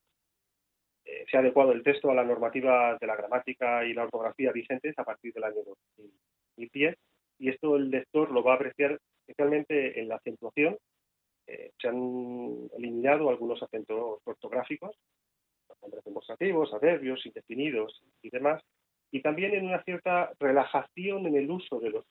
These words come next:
puntos o de, de la puntuación, lo cual ha permitido agilizar el texto.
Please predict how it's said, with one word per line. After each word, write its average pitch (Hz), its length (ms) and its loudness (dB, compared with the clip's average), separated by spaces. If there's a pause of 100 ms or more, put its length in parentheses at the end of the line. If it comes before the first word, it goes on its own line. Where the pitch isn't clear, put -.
(280)
puntos 123 460 -4
o - 320 -8
de, 113 240 -4
de 127 60 0
la 117 100 2
puntuación, 110 560 -8 (680)
lo 120 100 -4
cual 160 380 2
ha 143 100 -4
permitido 151 420 0
agilizar 131 560 0
el 107 140 -2
texto. - 320 -16